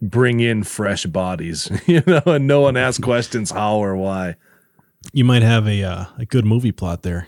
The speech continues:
Speaker 1: Yeah, it'd be, be kinda interesting. But the, the, the mystery here is, is what did Washington know, and did he allow it to happen?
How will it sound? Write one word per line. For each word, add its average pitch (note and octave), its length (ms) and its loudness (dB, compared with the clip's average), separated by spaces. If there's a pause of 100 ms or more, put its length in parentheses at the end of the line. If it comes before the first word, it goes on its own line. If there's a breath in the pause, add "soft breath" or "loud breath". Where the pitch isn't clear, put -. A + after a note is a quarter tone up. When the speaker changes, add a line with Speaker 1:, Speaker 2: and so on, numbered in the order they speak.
(100)
Speaker 1:
Yeah, F#2 460 -4 (180)
it'd F#2 100 -8
be, F2+ 180 -6 (140)
be - 80 -10
kinda F2+ 220 -6
interesting. F#2+ 320 -4
But F#2+ 240 -4 (480 loud breath)
the, A#2 160 0
the, G#2 540 -4
the A2 140 -2
mystery B2 500 0
here D3 340 2
is, G2 400 -2 (100)
is F2+ 260 -8
what A2 140 -2
did F#2+ 140 -4
Washington E2+ 1000 -6
know, F2 560 -4 (580)
and E2+ 180 -6
did F#2 160 -4
he D#2+ 140 -6
allow D#2+ 400 -6
it E2+ 120 -10
to - 80 -8
happen? - 600 -12